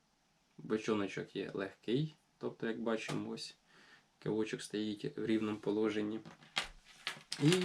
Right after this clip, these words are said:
я окрашую половину кивочка і половину цього бочоночка в червоний для кращої видимості. Хоча є люди, які мене замовляють чисто в білому варіанті, що їм він більш такий видніший, привабливіший.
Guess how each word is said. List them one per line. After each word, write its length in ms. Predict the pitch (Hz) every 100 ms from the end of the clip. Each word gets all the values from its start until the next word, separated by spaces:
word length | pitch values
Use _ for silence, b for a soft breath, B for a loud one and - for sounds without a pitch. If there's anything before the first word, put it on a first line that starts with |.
| 156
я 160 | 123 131
окрашую 560 | 117 120 117 - 107
половину 580 | - 104 104 107 107 104 B B B -
кивочка 580 | - 156 165 - 139 147 _ _ _ _ _ b b -
і 120 | 110
половину 440 | - 107 107 107
цього 220 | - 101
бочоночка 640 | 107 113 160 151 - - 123
в 340 | - - -
червоний 460 | 113 113 139 151 127
для 220 | - 104
кращої 540 | - 127 - 117 104
видимості. 560 | 98 95 - - - 107
Хоча 220 | 120 - 123
є 200 | 120 120 -
люди, 220 | 165 156
які 220 | 113 -
мене 240 | 107 104 104 B B B -
замовляють 680 | 107 104 104 117 147 127 113
чисто 440 | - 120 - 107
в 40 |
білому 480 | 95 107 117 110 101
варіанті, 680 | 101 101 98 95 - - - _ _ _ b b _
що 280 | - - 98
їм 260 | 98 110 104
він 240 | 104 95
більш 360 | - 101 98 -
такий 260 | - -
видніший, 440 | 98 95 139 - -
привабливіший. 920 | 98 110 127 120 107 104 - -